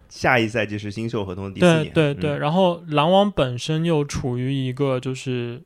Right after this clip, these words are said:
Speaker 2: 如果是以他们自己想要如愿的这种计划来看，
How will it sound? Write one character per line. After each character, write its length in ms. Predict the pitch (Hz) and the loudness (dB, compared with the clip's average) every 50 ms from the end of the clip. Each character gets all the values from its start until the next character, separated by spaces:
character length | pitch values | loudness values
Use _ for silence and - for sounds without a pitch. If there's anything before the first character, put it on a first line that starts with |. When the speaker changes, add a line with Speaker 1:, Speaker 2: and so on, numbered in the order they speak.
| _ - | _ -2
Speaker 2:
如 180 | 135 143 175 | 0 0 2
果 180 | 175 180 151 127 | 2 2 2 2
是 220 | 123 - - 180 | 2 0 0 0
以 140 | 156 135 123 | 0 -2 -4
他 200 | - - - 185 | -6 -4 -4 -2
们 140 | 185 185 180 | -2 -2 -4
自 100 | 175 175 | -4 -4
己 220 | 170 180 170 180 | -4 -4 -4 -6
想 380 | 170 - - - 143 113 117 127 | -8 -4 0 2 2 2 2 0
要 120 | 170 180 | 2 2
如 280 | 165 143 135 131 135 170 | 2 2 2 0 0 4
愿 200 | 208 285 285 240 | 6 6 6 6
的 80 | 175 | 4
这 120 | 139 135 127 | 2 2 2
种 160 | 120 117 110 | 2 2 0
计 120 | - 139 | 2 2
划 140 | 127 120 127 | 2 2 2
来 140 | 117 110 113 | 0 -2 -4
看， 240 | - - - 123 | -4 -6 -6 -8